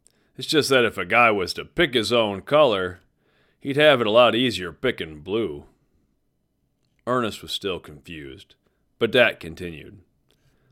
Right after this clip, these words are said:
"Let's go get those clothes." With that, Dat turned and started marching off through the woods.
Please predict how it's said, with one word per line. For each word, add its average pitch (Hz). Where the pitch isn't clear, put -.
"Let's 165
go 165
get 143
those 110
clothes." 80
With 127
that, 139
Dat 104
turned 92
and 90
started 95
marching 85
off 82
through 85
the 87
woods. 71